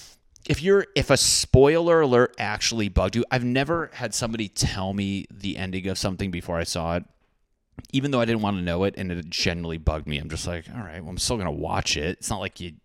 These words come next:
you know. What, like, what can somebody tell you in a movie? Like, what movie are you watching where you kinda don't know what's gonna happen? You know what I'm saying? Unless it's, like, a documentary.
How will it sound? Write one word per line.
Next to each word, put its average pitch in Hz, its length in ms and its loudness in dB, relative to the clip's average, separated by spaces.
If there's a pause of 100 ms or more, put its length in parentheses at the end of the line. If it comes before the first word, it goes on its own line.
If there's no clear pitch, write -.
you 87 140 -10
know. 78 340 -12 (1300)
What, - 260 -2
like, 117 200 -4
what 143 140 4
can 147 160 0
somebody 110 460 0
tell 92 340 -2
you 90 140 -2
in 82 80 -4
a 82 40 -4
movie? 85 360 -2
Like, 110 160 -2
what 160 160 6
movie 127 800 -2 (480)
are 117 120 4
you 123 200 2
watching 98 640 0
where 101 140 0
you 98 420 -2 (440)
kinda 147 440 0
don't 104 500 -2
know 98 300 0
what's 92 260 2
gonna 80 220 -6
happen? 73 520 -10
You 107 120 -2
know 101 80 0
what 98 60 -2
I'm 90 80 -4
saying? 95 240 -2
Unless 123 280 -2
it's, 196 120 -6
like, 220 120 -6
a 123 60 -2
documentary. 92 1200 -2